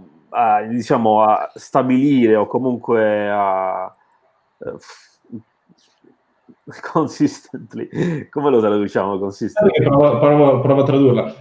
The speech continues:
Speaker 2: Allora, come, ehm, come uno può in maniera cons-, in maniera co-, continua, se vogliamo, a
Speaker 1: Esatto, ok, sì.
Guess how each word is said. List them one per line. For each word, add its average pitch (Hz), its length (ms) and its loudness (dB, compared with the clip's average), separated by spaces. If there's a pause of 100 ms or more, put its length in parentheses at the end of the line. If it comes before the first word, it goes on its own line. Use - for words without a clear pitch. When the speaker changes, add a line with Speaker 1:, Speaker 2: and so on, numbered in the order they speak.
Speaker 2:
Allora, 127 300 0
come, 175 520 -2
ehm, 131 540 -2
come 170 140 -4
uno 151 280 -2
può 127 360 2
in 113 80 -4
maniera 117 320 -4
cons-, - 200 -18 (200)
in 104 80 -20
maniera 110 300 -8
co-, - 520 -20
continua, 117 500 0
se 101 140 -12
vogliamo, 92 760 -4
a 90 200 -4
Speaker 1:
Esatto, 113 540 0
ok, 95 340 -4
sì. 98 320 -6